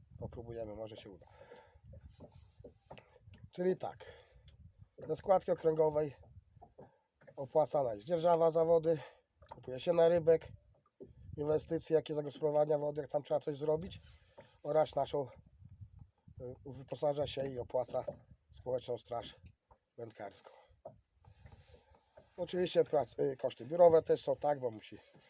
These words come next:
być pracownik, który, który obsługuje te zarybienia, bo, no, nie zawsze wędkarze mogą, ale ich teolog musi przy nim być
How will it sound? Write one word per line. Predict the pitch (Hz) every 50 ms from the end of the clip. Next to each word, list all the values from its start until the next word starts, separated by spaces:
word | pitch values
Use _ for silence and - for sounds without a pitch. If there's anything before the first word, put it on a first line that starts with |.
| _ - - _ -
być | 107 -
pracownik, | - - 139 131 - 175 165 156 160 156
który, | - - - 160 156 160 135 - _ _ - - _ _ _ _ _ _ _ _ _ _ _ _ _ - _ _ _ - - - _ _ _ _ - _ _ _ - - _ - - - - - - - - - _ -
który | - - 165 160 160 151 151 - _ _ _ _ _ _ _ _ _ _ _ _ - - _ _ _
obsługuje | - 170 165 - - - 175 170 160 170 165 165 165 156 135 - _ _ _ _ - _ _ _ -
te | - 160
zarybienia, | 147 160 160 156 165 160 156 160 156 160 156 147
bo, | 139 135 131 127 - - _ _ _ _ _ - - - - - _ _ _ _ _ _ - - - -
no, | - - - - - - - - - -
nie | 196 196 196
zawsze | 185 180 175 - - 175
wędkarze | 165 175 151 - 180 175 160 165 180
mogą, | 170 175 185 175 180 202 208 185 - - - - - - _ - -
ale | 147 156 156 160
ich | 170 -
teolog | - 170 165 165 165 -
musi | 170 156 - - 156
przy | - - 156
nim | 160 156 151
być | 135 117 - - -